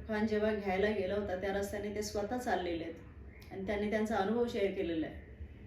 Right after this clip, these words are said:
आणि ज्या प्रकारे त्यांनी सांगितलं की जेव्हा गावागावातून छत्रपती संभाजी महाराजांची मुकरब खानाने धिंड काढली,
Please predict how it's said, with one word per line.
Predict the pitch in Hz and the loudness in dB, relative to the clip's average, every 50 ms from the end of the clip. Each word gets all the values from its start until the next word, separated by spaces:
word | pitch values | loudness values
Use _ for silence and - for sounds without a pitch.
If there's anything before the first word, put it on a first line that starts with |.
| - - - - - - - - - - - - - - - - - | -16 -16 -16 -16 -16 -16 -16 -16 -16 -16 -16 -16 -16 -16 -16 -12 -6
आणि | 185 196 196 | -2 0 2
ज्या | 202 220 214 226 | 4 6 6 6
प्रकारे | 233 240 240 240 247 240 247 240 | 6 4 2 2 2 0 0 2
त्यांनी | 233 226 226 226 | 2 2 2 2
सांगितलं | 226 226 220 202 202 202 226 226 220 214 190 185 | 0 0 -2 -2 0 0 -2 0 0 0 0 0
की | 190 214 208 | 0 0 0
जेव्हा | 208 208 202 208 208 | 0 0 0 0 0
गावागावातून | 208 208 190 180 185 202 220 226 220 202 202 196 196 190 - - 226 208 175 165 - - - | 0 0 2 2 2 2 2 2 2 2 2 2 0 0 0 -2 -2 0 0 -2 -4 -6 -6
छत्रपती | - 202 190 196 202 208 208 214 208 214 | -6 -4 -2 -2 -2 -2 0 0 0 0
संभाजी | - 220 196 190 190 196 196 196 208 | 0 0 -2 0 2 4 4 4 2
महाराजांची | 208 208 196 185 190 190 190 190 196 196 196 196 214 214 | 2 0 -2 0 0 2 2 4 4 2 2 2 0 0
मुकरब | 214 214 196 - 208 202 196 190 190 - | 0 0 -2 0 0 2 2 2 2 0
खानाने | 214 190 185 185 190 196 196 196 | 0 0 0 2 2 2 2 4
धिंड | 202 214 214 214 220 | 4 4 6 6 6
काढली, | 226 220 226 190 180 170 170 160 160 | 4 4 4 4 4 4 4 2 0